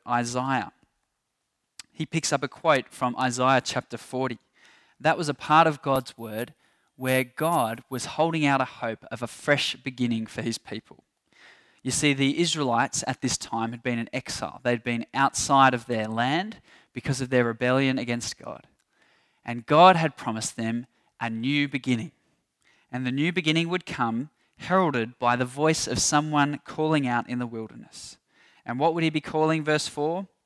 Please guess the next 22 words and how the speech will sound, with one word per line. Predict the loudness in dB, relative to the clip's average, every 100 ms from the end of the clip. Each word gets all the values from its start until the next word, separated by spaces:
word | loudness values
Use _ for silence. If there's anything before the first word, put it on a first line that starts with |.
| _ _ _
He'd | -6 -4
be | -2 -2
saying, | 0 0 0 -6 -10 _ _ _ _ _ _ _ _ _
"Prepare | -12 0 4 6
the | 4
way | 2 2 0 -4
for | -6
the | -4 -4
Lord." | -6 -16 _ _ _ _ _ _ _ _
In | 0 4
other | 4 2
words, | -4 -6 -8 -14 -16 _ _ _
he'd | _ -2
be | -2
saying, | -2 -4 -4 -6 -10 _ _ _ _ _ 2
"Get | 2 2
ready. | -2 -2 -6 _ _ _ _ _ _ _ _ _ _ _ _ _
God | 0 2 0
is | -6
coming | -8 -10
to | -8
town." | -10 -10 -14